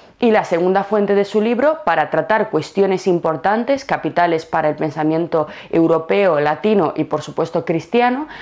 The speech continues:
a Moisés el egipcio, Moisés el judío, Moisés el hebreo de la Torá. En tercer lugar, aparecen las conclusiones según Isaac de Carbona. Los especialistas no se han puesto todavía de acuerdo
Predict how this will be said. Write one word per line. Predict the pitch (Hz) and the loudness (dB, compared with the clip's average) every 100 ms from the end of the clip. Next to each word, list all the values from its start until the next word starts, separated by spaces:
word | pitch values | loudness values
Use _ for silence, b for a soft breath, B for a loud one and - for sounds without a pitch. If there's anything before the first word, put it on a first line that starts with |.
| B - | B -2
a | 254 277 202 | 0 0 0
Moisés | 185 165 165 190 220 233 - - | 2 0 0 0 0 -2 -6 0
el | 160 | 0
egipcio, | 160 254 - - 262 320 B B | 0 -4 -4 0 0 0 B B
Moisés | 180 165 160 190 233 240 - | 0 0 0 0 0 -4 -2
el | 165 | -2
judío, | 156 190 214 269 139 - B B | 0 0 0 2 0 -4 B B
Moisés | - 160 - 185 185 | -4 -2 0 -2 2
el | 208 | 2
hebreo | 180 180 208 226 240 | 4 4 2 2 2
de | 190 | 2
la | 156 160 | 0 2
Torá. | 156 131 - _ _ _ _ _ - - | 0 0 -8 _ _ _ _ _ -20 -4
En | 208 | 0
tercer | 214 214 294 320 | 0 0 0 2
lugar, | 311 269 320 403 B B | 2 2 0 -4 B B
aparecen | - 208 214 262 294 285 | -4 0 2 2 2 2
las | 208 - | 0 0
conclusiones | 220 196 202 196 277 330 320 | 0 0 0 0 0 2 0
según | 240 214 269 302 | 0 2 2 0
Isaac | 220 196 220 233 285 | -2 -2 0 0 0
de | 254 226 | 0 0
Carbona. | 196 170 160 160 139 131 131 B B B B | 0 0 2 0 0 -4 -6 B B B B
Los | 208 | -2
especialistas | 202 247 247 240 294 294 320 311 - | 0 -4 -2 0 0 0 0 0 0
no | 233 | 0
se | 254 | 2
han | 262 | 0
puesto | 196 202 214 | 0 -2 -4
todavía | 208 160 151 185 | -2 -2 0 2
de | 190 | 0
acuerdo | 180 208 214 175 196 | 0 0 0 0 -2